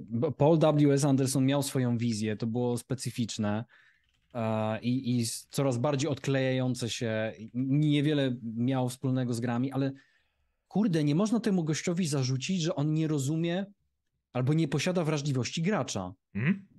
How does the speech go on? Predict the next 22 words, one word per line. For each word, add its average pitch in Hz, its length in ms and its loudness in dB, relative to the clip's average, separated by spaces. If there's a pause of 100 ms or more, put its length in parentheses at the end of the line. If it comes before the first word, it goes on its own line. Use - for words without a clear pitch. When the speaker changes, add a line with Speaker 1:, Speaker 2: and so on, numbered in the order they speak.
Speaker 1:
On, 156 260 2
a, 160 140 2
m-, 151 140 2
może 151 260 6
nawet 151 260 4
za 143 140 2
bardzo, 147 440 2
może 123 220 0
nawet 139 240 0
za 147 100 0
bardzo 160 360 0
chce - 180 -4
implementować 117 600 -2
elementy 113 460 -2
growe 117 420 0
do 98 120 -4
swoich 104 360 -4
filmów, 101 480 -2 (600)
ale 135 220 0
on, 165 260 2
on 165 180 0
to 165 120 2